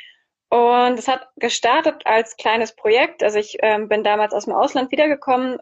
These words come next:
und war auf der Suche nach Fleisch von Tieren, die auf der Weide gelebt haben. Und bin nicht sofort fündig geworden, vor allen Dingen nicht in, äh, Kleinstädten und Großstädten. Also, ähm, die,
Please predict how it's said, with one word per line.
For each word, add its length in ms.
und 480
war 200
auf 80
der 140
Suche 260
nach 380
Fleisch 640
von 160
Tieren, 300
die 80
auf 100
der 100
Weide 220
gelebt 300
haben. 240
Und 440
bin 260
nicht 480
sofort 380
fündig 340
geworden, 520
vor 160
allen 100
Dingen 140
nicht 200
in, 420
äh, 200
Kleinstädten 500
und 80
Großstädten. 460
Also, 320
ähm, 240
die, 120